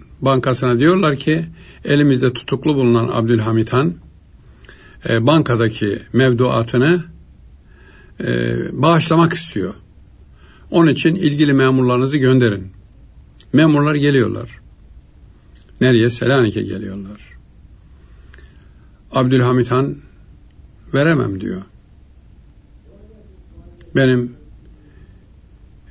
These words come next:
iki tane kızım var, daha mürüvvetini görmedim.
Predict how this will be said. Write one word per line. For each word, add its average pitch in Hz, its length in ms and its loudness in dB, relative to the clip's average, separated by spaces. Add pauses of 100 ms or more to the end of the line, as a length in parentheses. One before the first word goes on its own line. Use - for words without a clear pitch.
(140)
iki 156 220 0
tane 120 340 2
kızım 123 400 0
var, 120 220 -2
daha 123 180 -2
mürüvvetini 117 600 2
görmedim. 101 640 0